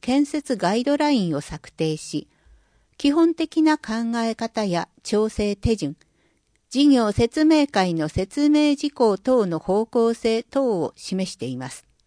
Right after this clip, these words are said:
仮称、総部奥瀬風力発電事業における動植物への影響については、事業者からの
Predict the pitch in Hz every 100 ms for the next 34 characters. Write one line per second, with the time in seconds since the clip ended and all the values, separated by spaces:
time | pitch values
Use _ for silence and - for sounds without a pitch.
0 | _ _ _ _ _ _ - 226 - 240
1 | 233 - _ _ _ - 254 269 269 254
2 | - 269 - - 190 - 269 277 277 -
3 | 208 214 277 294 285 277 302 285 262 202
4 | 170 165 - 202 185 170 _ _ _ 233
5 | 302 311 302 - 311 302 - 208 247 175
6 | 156 185 - 196 196 190 185 202 - 135
7 | 139 _ _ _ _ _ - 220 269 349
8 | 359 330 285 214 196 170 156